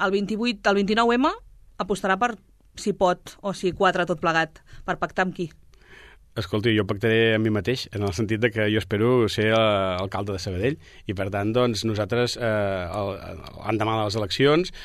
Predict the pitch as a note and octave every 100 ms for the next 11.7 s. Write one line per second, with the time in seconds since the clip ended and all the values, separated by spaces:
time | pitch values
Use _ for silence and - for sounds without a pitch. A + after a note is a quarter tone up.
0 | - - A#2+ G#2+ - A#2 A2+ A2 G#2+ G#2
1 | G2+ G2 F#2+ B2 A2 G#2 A2+ A#2+ A#2+ A#2
2 | G#2+ G#2 G#2+ G2+ G#2+ A#2 A#2 A#2 A2 A#2
3 | A#2 A2 A2 A2 G#2 - A2+ A#2 B2 A2+
4 | - - A2 G#2+ G#2+ G#2+ G#2 - - -
5 | - - A2+ A#2+ A#2+ A2+ A2+ A#2 A#2 A#2
6 | A2 - A#2 A2+ A2+ A2 A2+ A2 G#2+ A2
7 | A2 G#2+ G#2 A#2+ - - - - - -
8 | B2 A2+ G#2 B2 A#2+ A#2 - C3 B2 G#2+
9 | A2+ A2+ A#2+ G2 A2+ E3+ - - A2 G#2
10 | G2+ G#2 G2 - A2 A2 - F#2 A2+ A2+
11 | - A2 A2+ A2 A2+ A2 A#2+